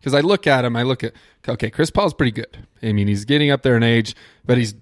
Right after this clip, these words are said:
he's dang good, and he makes teams better. Devin Booker is really good. And then after that, I'm like, "Who,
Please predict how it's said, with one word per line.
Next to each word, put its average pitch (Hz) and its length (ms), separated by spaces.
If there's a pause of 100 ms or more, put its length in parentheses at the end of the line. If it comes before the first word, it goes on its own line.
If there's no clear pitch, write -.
he's 123 220
dang 117 240
good, 113 160
and 98 100
he 101 60
makes 117 240
teams 107 260
better. 104 260 (380)
Devin 165 240
Booker 151 260
is 113 140
really 135 380
good. 117 360 (640)
And 139 180
then 143 100
after 160 340
that, 196 420 (260)
I'm 147 160
like, 131 240
"Who, 247 360